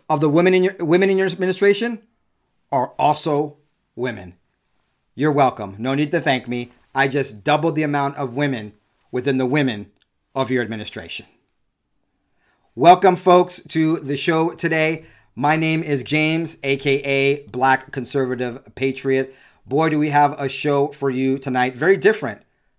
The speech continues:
Come in closer, let me tell you. I have a special guest and commentator with me on this episode toward the end,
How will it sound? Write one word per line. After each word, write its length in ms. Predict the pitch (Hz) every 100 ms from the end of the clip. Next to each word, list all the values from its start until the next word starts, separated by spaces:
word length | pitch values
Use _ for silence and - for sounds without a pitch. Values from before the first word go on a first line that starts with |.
| -
Come 140 | 165
in 80 | 185
closer, 340 | 185 190 185
let 140 | 127 139
me 40 |
tell 200 | 147 165
you. 200 | 123 98 _ _ _ _ _ _ _ _ _ _ _ _ _ _
I 120 | 139 151
have 220 | 156 147
a 80 | 143
special 400 | - 165 165 160
guest 400 | 156 170 160 -
and 180 | 143 135
commentator 800 | 156 202 175 139 123 113 113 - _ _ _ -
with 360 | 113 180 202
me 300 | 151 135 135 135
on 220 | 147 185
this 180 | 190 185
episode 540 | 170 156 143 135 123 127 _ -
toward 180 | 143 147
the 160 | 185
end, 340 | 185 143 131